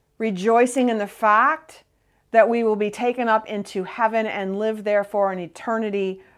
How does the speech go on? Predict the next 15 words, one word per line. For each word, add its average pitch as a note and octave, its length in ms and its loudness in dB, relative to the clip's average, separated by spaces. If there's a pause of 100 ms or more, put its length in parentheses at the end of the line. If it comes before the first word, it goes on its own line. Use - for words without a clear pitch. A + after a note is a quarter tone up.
(140)
with F#3 320 -4
Jesus. F#3+ 760 -4 (2500)
But G3+ 100 -2
what G#3+ 180 2
about G#3 540 0 (180)
those F3+ 440 0
that E3+ 180 -4
are F3+ 240 -4
left F3 420 -4
behind? E3+ 640 -12 (1600)
What A3+ 220 4
about G#3+ 440 4
those G3+ 580 2 (440)
like A3+ 340 6
Noah G3 600 2